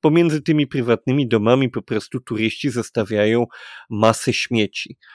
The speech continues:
To, co jest jeszcze ciekawe, to to, że nie ma parkingów. Bardzo wielu, e, turystów, głównie Rosjan oczywiście, przybywa na Krym własnymi samochodami, no bo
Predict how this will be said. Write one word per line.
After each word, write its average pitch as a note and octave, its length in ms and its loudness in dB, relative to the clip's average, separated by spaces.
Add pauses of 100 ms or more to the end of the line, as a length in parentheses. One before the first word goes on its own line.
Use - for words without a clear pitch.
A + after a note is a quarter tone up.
(280)
To, A3 160 10
co - 180 2
jest F#3+ 480 2
jeszcze G#3 520 2
ciekawe, C#3 720 4
to D#3 100 -8 (100)
to, G#3 200 4
że F#3 240 0
nie E3+ 240 2
ma E3+ 180 4
parkingów. D3+ 920 0
Bardzo D3 420 2
wielu, C3+ 560 2
e, A#2+ 280 0 (440)
turystów, C3 640 0
głównie A#2+ 420 0
Rosjan F3+ 400 2
oczywiście, A#2 460 -4 (460)
przybywa D3 840 6 (200)
na A#2 280 0
Krym B2 380 0
własnymi B2+ 520 2
samochodami, C3 840 2
no A#2+ 140 4
bo A#2 280 6